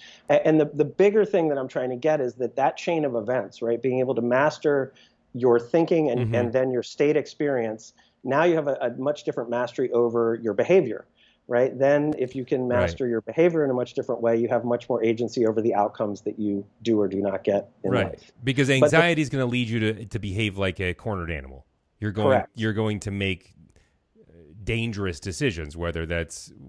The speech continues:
Speaker 2: you know, w-, whether that's body, bodily harm or whether that is, you know, emotional harm, but you're gonna
Speaker 1: Fight
Speaker 2: make
Speaker 1: or
Speaker 2: dangerous
Speaker 1: flight, you're
Speaker 2: Right,
Speaker 1: gonna
Speaker 2: you're gonna get into
Speaker 1: cover
Speaker 2: that
Speaker 1: at
Speaker 2: zone.
Speaker 1: home instead of going out, you're gonna
Speaker 2: Right.
Speaker 1: not do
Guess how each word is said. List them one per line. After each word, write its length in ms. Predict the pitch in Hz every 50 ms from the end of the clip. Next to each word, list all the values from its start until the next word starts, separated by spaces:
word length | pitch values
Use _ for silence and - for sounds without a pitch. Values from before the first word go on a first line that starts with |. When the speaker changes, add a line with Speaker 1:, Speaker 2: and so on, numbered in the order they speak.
| - -
Speaker 2:
you 100 | - 120
know, 80 | 95 90
w-, 260 | 87 101 117 110 104
whether 220 | 110 107 92 92
that's 200 | 85 85 85 -
body, 460 | - _ - 92 95 107 104 98 95 104 -
bodily 380 | - 101 101 107 104 104 98 87
harm 360 | 82 92 92 90 87 87 90
or 220 | 92 92 90 87 85
whether 300 | 85 85 85 82 85 80
that 200 | 80 82 82 82
is, 300 | 80 80 76 73 - -
you 80 | 107
know, 100 | 85 80 78 98 - -
emotional 480 | - 95 98 107 117 107 - - 90 78
harm, 200 | 76 80 78 73
but 140 | 87 85 82
you're 100 | 85 80
gonna 160 | 92 95 90
Speaker 1:
Fight 140 | 170 156 147
Speaker 2:
make 80 | 143
Speaker 1:
or 20 | -
Speaker 2:
dangerous 180 | 90 82 85 160
Speaker 1:
flight, 440 | 180 180 175 175 170 165 165 - -
you're 160 | 147 139 135
Speaker 2:
Right, 160 | 131 120 95
Speaker 1:
gonna 80 | 85 -
Speaker 2:
you're 80 | - 107
gonna 120 | 113 107
get 120 | 101 101
into 100 | - -
Speaker 1:
cover 80 | - 95
Speaker 2:
that 60 | 90 82
Speaker 1:
at 60 | -
Speaker 2:
zone. 100 | - -
Speaker 1:
home 260 | 151 151 156 151 151
instead 320 | 143 131 - - - 139 131
of 100 | 127 120
going 320 | 135 127 123 120 123 139
out, 300 | 147 151 151 151 151 -
you're 120 | 127 123 117
gonna 140 | 127 - 120
Speaker 2:
Right. 80 | 120
Speaker 1:
not 240 | 127 127 131 139 -
do 60 | -